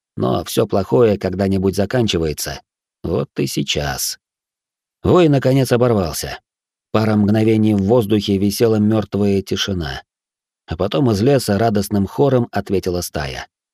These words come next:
Услышав волков, Мика обернулась и встретилась со мной взглядом. Подруга словно спрашивала разрешения,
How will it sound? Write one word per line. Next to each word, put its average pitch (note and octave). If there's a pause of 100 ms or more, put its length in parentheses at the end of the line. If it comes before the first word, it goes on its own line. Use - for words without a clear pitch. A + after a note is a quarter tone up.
(420)
Услышав F2
волков, F2 (300)
Мика E3+
обернулась B2 (180)
и D#3+
встретилась A2+
со D#2
мной E2+
взглядом. D2 (680)
Подруга C3+
словно A#2+
спрашивала A2
разрешения, G2